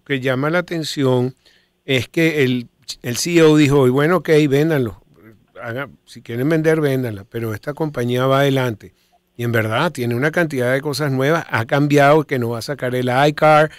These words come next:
que tiene los nuevos lentes de Apple Vision, eh, también sacó nuevos laptops y siempre está innovando. Entonces, por un, que lo castiguen por un mercado y por uno de sus tantos productos,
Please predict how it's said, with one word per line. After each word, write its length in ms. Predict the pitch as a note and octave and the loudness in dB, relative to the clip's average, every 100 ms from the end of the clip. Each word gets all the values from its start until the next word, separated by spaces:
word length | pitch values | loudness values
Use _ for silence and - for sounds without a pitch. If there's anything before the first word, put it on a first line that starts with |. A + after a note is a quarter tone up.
| - _ _ | -20 _ _
que 460 | B2+ A#2+ A#2 A2+ G#2+ A#2+ | 0 2 2 -2 -6 -8
tiene 280 | C3+ B2 C3 | -4 0 0
los 160 | C#3+ | 0
nuevos 520 | B2+ B2 A#2+ C#3 B2 A#2+ C3 B2+ B2+ | 0 0 2 0 0 -4 -10 -12 -16
lentes 680 | B2 B2+ B2 A#2+ C#3+ C3+ - _ _ _ - | -10 -4 -2 -2 -4 -6 -8 _ _ _ -6
de 80 | |
Apple 220 | A#2+ - A2+ | -6 -4 -2
Vision, 640 | B2+ D#3+ D#3 E3+ D#3+ D#3 - _ _ - | 4 4 4 2 2 0 -4 _ _ -10
eh, 240 | B2 A#2 | -4 -4
también 380 | A2+ A#2+ A#2 A2+ | -2 0 0 0
sacó 320 | - B2 C3 | -4 -4 -2
nuevos 300 | C3 B2+ A2+ | 0 0 0
laptops 720 | A#2+ C#3+ D3+ - D#3 D3+ - _ _ _ | 4 4 4 2 2 2 -6 _ _ _
y 160 | D3 B2+ | -4 -4
siempre 300 | - C3 F3+ | 0 -2 -2
está 120 | F3+ | -2
innovando. 600 | G3 F#3 F#3 G#3 D3+ A2 | 0 2 4 4 2 0
Entonces, 460 | G#2 A#2+ A#2 E3+ D#3 _ B2+ _ _ | -8 -10 -6 -4 -6 _ _ _ _
por 180 | C3 A#2+ | -4 -4
un, 200 | A#2+ B2 - | -6 -12 -6
que 140 | C3 | -6
lo 160 | A#2+ A2+ | -4 -6
castiguen 480 | A#2+ - D3+ C#3 | -6 -2 0 0
por 180 | A#2 A#2+ | -2 -2
un 160 | A#2 B2 | 0 0
mercado 540 | C#3+ D3 E3+ E3 B2+ | 0 2 4 6 6
y 60 | G#2 | 2
por 180 | - A2 | -2 -2
uno 240 | A#2 C3+ | 0 2
de 140 | D#3+ C3 | 4 2
sus 260 | - G#2+ | -4 -10
tantos 320 | - A#2+ A#2 | -2 -2 -2
productos, 600 | - D#3 C#3+ C#3 C#3+ F#3+ | -4 0 0 0 -4 -10